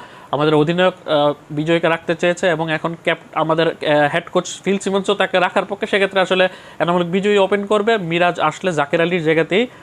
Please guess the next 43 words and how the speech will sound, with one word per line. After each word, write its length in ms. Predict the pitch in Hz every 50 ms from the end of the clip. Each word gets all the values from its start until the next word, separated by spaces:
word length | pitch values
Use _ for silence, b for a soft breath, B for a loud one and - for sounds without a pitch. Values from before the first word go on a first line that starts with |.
| B B B -
আসবে। 360 | 143 151 139 131 131 123 117 B B B B B
আর 160 | - 143 165 175
যদি, 260 | 170 190 214 202 233
আহ, 340 | 220 226 - 185 175 175 170 - - - - - - - - - - - - 165 156 156
বি-, 200 | 165 180 - -
আহ, 260 | 175 165 165 - 165
জাকের 300 | 151 160 160 - - 220
আলীকে 260 | 226 226 220 220 214 202
যদি 180 | 190 220 208
তারা 200 | 208 214 196 190
রাখতে 260 | 190 190 - - 190
চায়, 140 | 180 185 175
সেক্ষেত্রে 340 | 165 - 185 185 185 190 196
তাদের, 240 | 185 185 180 196 190
আহ, 260 | - - - 165 160
বোলিং 320 | 156 156 165 175 190 196 202
ডিপার্টমেন্টে 380 | 208 214 208 208 202 196 180
কাউ-, 280 | 165 170 165 165 160 - - -
কাউকে 220 | 170 165 170 180
বাদ 180 | 156 147 151 156
দিতে 160 | 175 170 160
হবে, 100 | 151 156
তাহলে 180 | 175 185 190
সেক্ষেত্রে 320 | 190 - 202 202 196 202 202
কোনো 220 | 202 202 208 202 202 B B B B
সুবিধা 280 | - - 214 220 196 196
হবে 120 | 190 185
না, 100 | 185 190
কারণ 260 | 185 190 185 190 190 190
ওই 100 | 190 185
ঘুরে 240 | 139 156 165 180
ফিরে 160 | 185 208 196 180
মিরাজ 240 | 170 180 190 190
আসলে 240 | 196 196 - - 190
কিন্তু 180 | 190 196 196 208
ওই 60 | 196
চারজন 340 | - 196 185 175 185 190 180
বোলারই 260 | 175 180 180 175 175
হবে। 140 | 170 170 180
সেক্ষেত্রে 440 | - 202 185 190 190 190 202 220 226 B B B B B B
এখানে 380 | - 170 175 190 190 202 214 220 -
একদম 340 | - 156 156 165 175 180 180 -
পারফেক্ট 500 | 190 185 185 - - 214 208 - - -